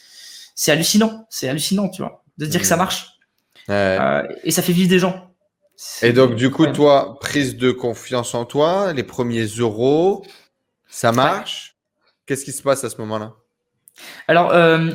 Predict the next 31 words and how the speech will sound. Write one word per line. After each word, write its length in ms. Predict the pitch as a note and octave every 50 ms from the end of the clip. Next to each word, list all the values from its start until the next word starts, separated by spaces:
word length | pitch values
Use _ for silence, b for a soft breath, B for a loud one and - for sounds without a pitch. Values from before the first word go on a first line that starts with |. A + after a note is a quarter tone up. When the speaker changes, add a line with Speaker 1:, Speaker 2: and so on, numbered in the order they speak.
| -
Speaker 1:
mille 140 | E3+ G3 G3
trois 160 | - A#3 A#3
cents 140 | A3+ - A3+
le 40 | G#3+
premier 280 | - - A#3 G#3 G3+ G3+
mois. 360 | F#3+ F#3+ F#3+ G#3 A#3 - - -
Euh, 560 | D#3 D3 C#3 C#3 C3+ D3 D3 D3 C#3+ C#3+ - -
après, 200 | - - C4+ B3+
c'est 120 | - G#3+
Noël, 260 | G3 F#3 F3+ F#3 F#3+
donc 120 | F#3 E3+ D3
je 80 | D#3+
me 60 | D#3+
fais 100 | D3 F#3
pas 140 | E3+ - F3+
d'illusions. 400 | D#3+ - E3+ F3 E3+ D3+ F#3 F#3+
Je 80 | E3+ D3+
me 80 | D3+
dis, 260 | C#3+ C#3 D#3 E3+ E3+ E3
euh, 80 | D3
voilà, 200 | C#3 C#3 C3+ C3
il 60 | C3
y 40 | B2+
a 20 | C3+
aussi 240 | C#3 - - D#3+
un 160 | D#3 D3 C#3+ C#3+
gros 180 | C#3 D3 D#3
bump, 420 | D3+ C#3+ E3 E3+ F3 F3 E3+ E3+ D#3
euh, 240 | D3 C3+ C3+ C#3 C#3
sur 160 | C#3 - C#3
la, 420 | C#3 C3+ C3+ C3 C3+ C3+ C3+ B